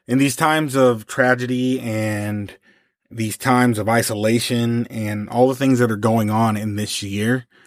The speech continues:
that have made this year less than optimal?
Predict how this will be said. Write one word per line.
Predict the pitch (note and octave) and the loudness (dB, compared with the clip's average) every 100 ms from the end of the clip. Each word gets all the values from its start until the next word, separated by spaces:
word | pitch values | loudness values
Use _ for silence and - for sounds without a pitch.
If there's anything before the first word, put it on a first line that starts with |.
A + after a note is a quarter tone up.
| _ _ _ | _ _ _
that | A2+ | -2
have | G#2+ G#2 G2 | 0 0 0
made | A2+ A2 | 0 2
this | G#2 - | -2 -2
year | A2+ G2+ | -2 -2
less | G2+ G#2 G#2 | -2 -2 -4
than | - G#2 | -6 -8
optimal? | - G2+ - G2+ F#2+ G2+ | -8 -10 -8 -8 -8 -12